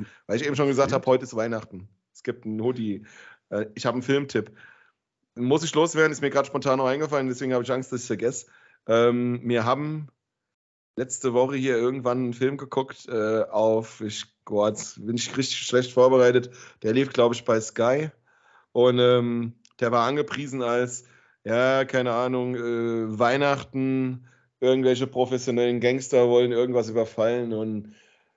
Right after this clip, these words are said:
Speaker 1: am Weihnachtsabend und kriegen vom Weihnachtsmann den,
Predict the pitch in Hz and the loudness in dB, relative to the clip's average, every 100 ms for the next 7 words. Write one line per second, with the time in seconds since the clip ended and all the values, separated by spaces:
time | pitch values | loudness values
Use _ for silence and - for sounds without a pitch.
0 | _ _ - 113 117 123 127 123 - 107 | _ _ -4 0 2 2 0 -4 -10 -4
1 | 123 123 135 120 120 120 123 131 127 127 | -2 -2 -4 -4 -4 -4 -2 0 -2 0
2 | 120 113 110 117 131 123 - 120 117 117 | 0 0 0 0 -2 -4 -6 -4 0 0
3 | 120 120 117 - - - 113 110 110 107 | 0 -2 -6 -8 -12 -4 -2 -2 -4 -6
4 | - | -12